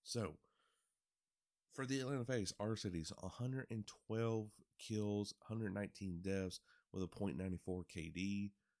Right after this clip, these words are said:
That is a minus seven with a damage of thirteen thousand four hundred forty-nine.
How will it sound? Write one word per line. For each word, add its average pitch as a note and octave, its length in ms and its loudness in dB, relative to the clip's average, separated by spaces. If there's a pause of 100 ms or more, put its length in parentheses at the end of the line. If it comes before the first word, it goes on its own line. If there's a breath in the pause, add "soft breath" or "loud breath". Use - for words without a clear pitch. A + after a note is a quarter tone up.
(120)
That F#2+ 280 -2
is F2+ 200 -2
a E2+ 100 0
minus F2+ 380 0
seven G#2+ 520 2
with E2 140 -2
a E2 40 -4
damage F#2+ 420 -2 (100)
of - 80 -10 (140)
thirteen B2+ 380 -2
thousand A2 400 -2
four A2+ 140 0
hundred A2 260 0
forty-nine. G#2 760 0